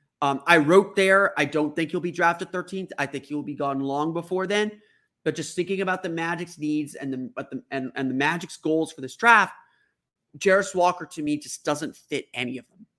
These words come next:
And I have some major questions, uh, about him,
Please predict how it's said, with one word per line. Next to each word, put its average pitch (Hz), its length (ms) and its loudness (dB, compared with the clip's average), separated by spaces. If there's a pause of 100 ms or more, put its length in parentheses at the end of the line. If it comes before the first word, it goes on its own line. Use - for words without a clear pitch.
(920)
And 147 140 2
I 165 100 8
have 156 140 4
some 156 120 -4
major 147 220 -2
questions, 135 600 -6 (420)
uh, 147 160 2
about 156 480 2
him, 143 420 -6